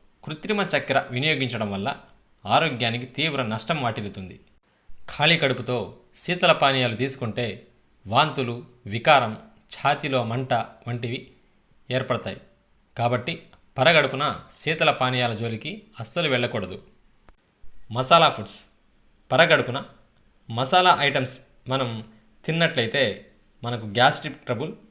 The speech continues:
వచ్చే అవకాశం ఉంది. ఫ్రెండ్స్, పరగడుపున ఏ ఏ ఆహార పదార్థాలు తినకూడదో తెలుసుకున్నారుగా?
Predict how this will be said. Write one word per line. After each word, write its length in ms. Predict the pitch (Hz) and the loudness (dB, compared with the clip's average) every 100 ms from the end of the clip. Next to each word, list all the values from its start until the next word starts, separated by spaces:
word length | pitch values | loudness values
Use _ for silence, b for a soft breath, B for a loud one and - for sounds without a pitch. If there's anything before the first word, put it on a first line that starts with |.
| 123 | -10
వచ్చే 180 | 123 127 | -2 0
అవకాశం 340 | 117 123 110 107 | 0 0 -2 -4
ఉంది. 160 | 95 95 - _ _ _ _ - _ _ _ | -10 -12 -20 _ _ _ _ -20 _ _ _
ఫ్రెండ్స్, 320 | 131 151 - - - - _ _ _ _ - | -2 -2 -2 -8 -16 -20 _ _ _ _ 0
పరగడుపున 480 | 139 156 139 123 131 - _ _ _ - | 4 6 4 2 -6 -8 _ _ _ -4
ఏ 140 | 123 165 170 | 2 4 4
ఏ 20 | - | 6
ఆహార 240 | 131 143 147 | 6 6 6
పదార్థాలు 460 | 127 123 120 117 120 | 4 4 4 2 -2
తినకూడదో 380 | 135 135 131 117 | -4 -2 0 0
తెలుసుకున్నారుగా? 600 | 104 127 - 127 120 135 | -2 -4 -4 -2 -2 -2